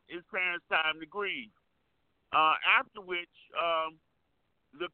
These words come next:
company responded very positively, uh, by, um, you know, releasing her. She was, she was, uh,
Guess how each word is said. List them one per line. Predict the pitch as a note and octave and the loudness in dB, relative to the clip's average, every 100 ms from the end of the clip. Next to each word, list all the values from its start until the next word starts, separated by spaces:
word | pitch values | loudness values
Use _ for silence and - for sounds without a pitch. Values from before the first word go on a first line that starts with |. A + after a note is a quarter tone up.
| - | -2
company | A#3 G#3 F#3+ F3+ | -2 -2 -6 -8
responded | E3+ D#3 _ F#3 G3 G3 F3+ E3 _ | -8 -10 _ 2 2 2 -2 -10 _
very | D3 F3+ F3+ E3+ | -6 -4 -2 -2
positively, | A3 F3+ G#3+ G3+ F3 D3+ D3 D3 F#3 _ _ _ _ _ _ | -2 2 2 2 -8 -16 -16 -20 -20 _ _ _ _ _ _
uh, | D3+ D#3+ D3+ - | 2 2 2 2
by, | D#3+ D#3+ D#3 A2+ | 2 4 2 -2
um, | D3 D#3 D3+ D3+ _ _ _ _ _ _ _ _ _ | 2 4 2 -2 _ _ _ _ _ _ _ _ _
you | - | -6
know, | D#3+ D#3+ | -2 -2
releasing | D3+ D#3+ G#3 A#3+ - E3 | -4 -6 -6 -6 -8 -8
her. | D#3+ C#3+ F3 | -4 -4 -6
She | - | -16
was, | D#3 D3+ C#3 _ _ _ _ _ - | -8 -8 -8 _ _ _ _ _ -16
she | D#3+ | -10
was, | E3+ F#3 G#3 E3+ A2 | 2 4 4 0 -4
uh, | A#2 D3 D3+ C#3+ | 0 2 4 2